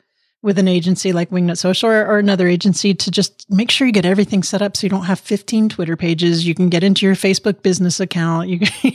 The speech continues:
<laughs> I can't tell you how many interior designers come to us and they're like, "Um, I haven't been able to get into my Facebook business manager for years because I had someone run it five years ago and I haven't had the login and da, da, da, da, and, and things just aren't set up correctly." And it's a little bit of a nightmare for us to fix.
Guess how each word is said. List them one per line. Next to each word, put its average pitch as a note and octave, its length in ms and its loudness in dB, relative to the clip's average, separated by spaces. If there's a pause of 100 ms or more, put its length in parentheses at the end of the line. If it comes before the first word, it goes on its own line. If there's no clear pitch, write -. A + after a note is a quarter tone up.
<laughs> A#3 100 -4 (400)
I - 20 0
can't C4 240 0
tell C4 140 2
you B3+ 80 2
how A#3+ 80 0
many A#3 160 2
interior G#3 320 0
designers F#3+ 420 0
come F3+ 220 -2
to F3+ 100 -2
us F3 180 -4
and G3+ 80 -4
they're F#3 80 0
like, F3+ 280 -2
"Um, G#3 280 2
I G3+ 60 -4
haven't B3 220 -2
been A#3 160 -2
able G#3 220 0
to - 120 -8
get F#3+ 140 0
into F#3 180 0
my E3+ 80 2
Facebook F#3 500 -2
business F3+ 380 -2
manager F#3+ 380 2
for F3 180 -2
years G#3 400 2
because G3 240 -2
I E3+ 60 2
had E3+ 120 2
someone F#3 240 0
run F3 140 2
it D3 80 -4
five D#3 240 -4
years A#3+ 240 -2
ago G#3 320 2
and E3+ 140 0
I - 20 0
haven't F#3 220 0
had F3+ 120 0
the D3+ 80 -4
login G#3+ 640 2
and D#3+ 120 2
da, - 40 0
da, F3+ 120 -6
da, F3+ 120 -6
da, F#3+ 120 -4
and, E3+ 200 -2
and F3+ 220 0
things G3 200 2
just - 220 -2
aren't D#3 160 -2
set F3+ 180 0
up G#3 200 0
correctly." G3+ 440 -2
And F3 120 2
it's - 180 -4
a F3 40 -4
little F#3+ 200 -2
bit A#3+ 120 -2
of F#3 80 -6
a D3 40 -2
nightmare D#3 500 -4
for - 160 -2
us E3+ 140 -4
to E3 100 -10
fix. - 480 -4